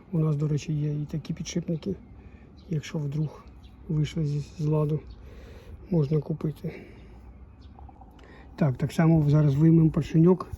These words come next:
Тут його можна ставити з двох боків. Але тут важливо пам'ятати, з якого він стоїть. Ось він у нас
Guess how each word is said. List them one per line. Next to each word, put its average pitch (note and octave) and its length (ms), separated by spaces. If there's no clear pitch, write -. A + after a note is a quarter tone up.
Тут - 260
його D3+ 160
можна D3+ 300
ставити D#3 520
з C#3+ 80
двох D3+ 280
боків. D3 400
Але D#3 360
тут - 280
важливо D#3+ 420
пам'ятати, D#3 540
з C#3+ 80
якого D3 300
він D3+ 140
стоїть. D#3 500
Ось E3+ 260
він E3+ 140
у E3 100
нас D#3 380